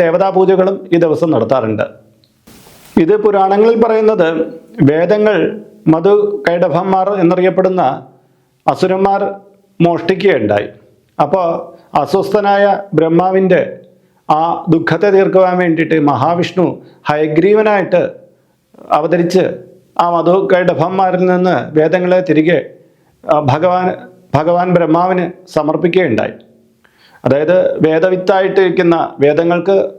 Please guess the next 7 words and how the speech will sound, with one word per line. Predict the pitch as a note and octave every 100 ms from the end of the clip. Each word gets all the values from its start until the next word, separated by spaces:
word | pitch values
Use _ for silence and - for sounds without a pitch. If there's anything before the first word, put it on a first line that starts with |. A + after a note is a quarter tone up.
| - D3
ഊർജം | D#3+ D#3+ F#3
പകരുന്ന | F#3 F3+ E3+ E3+ - - _ _ _ _ -
ഹയഗ്രീവനെ | D3+ D#3+ D#3+ F#3+ G#3 G#3+ G#3+ F#3+
കൂടി | F#3 F#3+ E3+
സ്മരിക്കേണ്ടുന്ന | E3 D#3 D3 E3+ D#3+ E3 E3+ - C#3
ദിവസമാണ് | D3 C#3+ D#3+ C3+ B2 C#3+ B2 C#3
ഇതെന്ന് | C3 C3